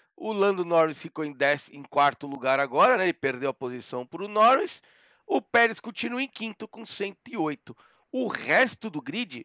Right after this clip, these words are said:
tá com a mesma pontuação, não mudou muita coisa. Ninguém ganhou posição de ninguém ali. Então, parou ali, o, com o Pérez na quinta posição com cento e oito. Então,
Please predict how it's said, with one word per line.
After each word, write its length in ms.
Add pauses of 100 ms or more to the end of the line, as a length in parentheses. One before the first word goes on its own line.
(220)
tá 140
com 80
a 60
mesma 200
pontuação, 600
não 100
mudou 220
muita 260
coisa. 340 (300)
Ninguém 380
ganhou 200
posição 460
de 100
ninguém 380
ali. 260 (760)
Então, 1080 (1120)
parou 240
ali, 320
o, 340
com 380
o 60
Pérez 640
na 500 (340)
quinta 300
posição 400
com 160
cento 320
e 60
oito. 320
Então, 280